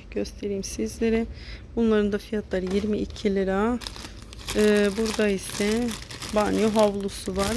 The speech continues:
Bunlar da böyle ikili banyo havluları. Fiyatları seksen beş lira.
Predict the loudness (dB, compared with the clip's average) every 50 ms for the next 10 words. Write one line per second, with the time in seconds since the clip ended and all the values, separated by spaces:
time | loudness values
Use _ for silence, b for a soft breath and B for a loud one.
0 | -2 0 0 0 0 0 0 -2 -2 -2 -2 0 -2 -2 -4 -6 -6 -8 -6 -6
1 | -4 -2 -2 0 0 0 0 0 2 2 4 4 2 2 2 2 2 2 2 2
2 | 0 0 0 0 0 0 0 -2 -2 -4 B B B B B B -6 0 2 4
3 | 4 2 2 -2 -6 -4 -4 -6 -6 -6 -6 -6 -6 -2 -2 0 0 0 0 0
4 | -2 -2 -4 -4 -2 -2 -2 -2